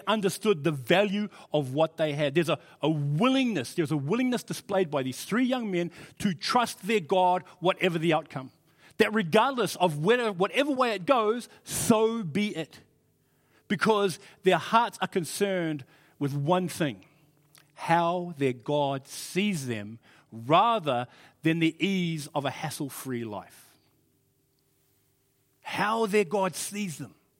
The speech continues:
is what concerned them. That's amazing, because I think, I, I sometimes forget that. "Oh, but these people may not like me.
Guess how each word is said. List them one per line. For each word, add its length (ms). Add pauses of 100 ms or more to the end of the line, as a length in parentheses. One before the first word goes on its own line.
(160)
is 140
what 240
concerned 480
them. 220 (2500)
That's 200
amazing, 440 (300)
because 220
I 120
think, 400 (760)
I, 280 (120)
I 60
sometimes 380
forget 380
that. 180 (1600)
"Oh, 320
but 220
these 320
people 340
may 200
not 200
like 300
me. 240